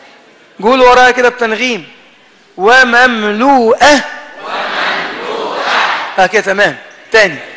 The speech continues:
"ومملوءة رحمة". يبقى لما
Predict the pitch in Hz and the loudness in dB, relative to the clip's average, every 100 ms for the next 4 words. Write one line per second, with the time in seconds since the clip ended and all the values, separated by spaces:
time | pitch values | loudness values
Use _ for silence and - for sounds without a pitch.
0 | - - - - - 233 - 269 240 247 | -20 -20 -20 -20 -16 -14 0 2 4 4
1 | 247 214 202 247 269 226 226 285 277 - | 2 0 -2 2 4 4 4 2 2 -4
2 | - - - - - - - - - - | -14 -16 -12 -8 -6 -6 -4 -6 -8 -8
3 | - - - - - - - - - 208 | -8 -6 -6 -4 -2 -4 -4 -8 2 4
4 | 208 208 170 185 196 131 - - - - | 4 2 0 2 2 2 -8 -14 -12 -6
5 | - - - - - - - - - - | -4 -4 -6 -8 -8 -6 -8 -10 -16 -20
6 | - - - 190 208 233 240 | -20 -18 -2 0 2 0 0